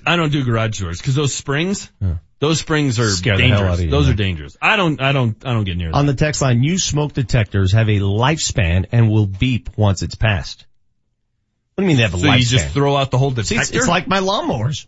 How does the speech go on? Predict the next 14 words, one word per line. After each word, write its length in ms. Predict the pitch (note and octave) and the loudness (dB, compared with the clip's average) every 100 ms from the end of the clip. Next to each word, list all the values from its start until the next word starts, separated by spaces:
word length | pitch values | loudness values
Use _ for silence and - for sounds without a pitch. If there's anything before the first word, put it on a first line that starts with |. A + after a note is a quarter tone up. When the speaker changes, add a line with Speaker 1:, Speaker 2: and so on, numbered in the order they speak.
| _ | _
Speaker 2:
<laughs> 160 | - - - _ _ - | -6 -6 -8 _ _ -6
Speaker 1:
Actually, 140 | D#3 - C3 C3 | -2 0 0 0
Speaker 2:
Stop 40 | |
working, 320 | A#3+ - G#3 | -4 -4 -6
throw 220 | - E3 | -4 -4
it 60 | G#3 | -2
out. 260 | B3+ A3+ - | -2 -2 -2
Speaker 1:
I 100 | C3 | -2
would 180 | A#2+ A2 | -2 -4
prefer 460 | G2+ - - D3+ G2 | -8 -6 -4 -2 -2
that. 280 | D#2+ F#2 | -4 -6
That'd 140 | - G#2 | -6 -4
be 120 | G2 | -2
nice. 440 | F#2 G2 D#2+ - | -2 -2 -4 -10